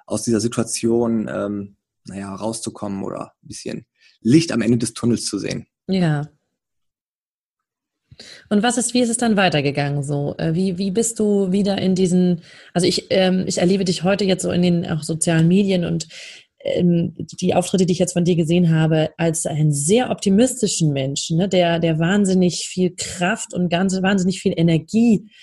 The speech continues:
Speaker 2: ausstrahlt. So, das, das ist total spannend, jetzt mal zu hören, dass du wirklich mal so eine Phase hattest, wo du, ähm, im Bett rumlagst und gefühlt nicht aufstehen konntest. So, wie,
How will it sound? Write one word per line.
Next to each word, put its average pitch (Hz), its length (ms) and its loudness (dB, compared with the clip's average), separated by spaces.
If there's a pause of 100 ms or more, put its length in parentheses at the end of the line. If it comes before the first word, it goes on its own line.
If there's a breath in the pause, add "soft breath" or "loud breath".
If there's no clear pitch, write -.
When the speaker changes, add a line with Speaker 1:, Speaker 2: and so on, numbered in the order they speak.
(320 loud breath)
Speaker 2:
ausstrahlt. 135 960 -2
So, 147 140 -14
das, 151 300 -2
das 160 160 -2
ist 165 160 -2
total 175 240 0
spannend, 175 420 2
jetzt 175 180 0
mal 165 140 0
zu 160 140 0
hören, 175 220 4
dass 165 180 -2
du 175 180 -4
wirklich 175 260 -4
mal 165 120 0
so 165 80 2
eine 160 100 0
Phase 160 300 -2
hattest, 160 340 -4
wo 156 80 -4
du, 151 260 -2 (680)
ähm, 151 440 -2
im 170 160 2
Bett 160 220 0
rumlagst 151 560 -2
und 156 300 -6
gefühlt 156 320 -4
nicht 151 140 -4
aufstehen 139 440 -2
konntest. 139 420 -10
So, 139 200 -8
wie, 226 320 -2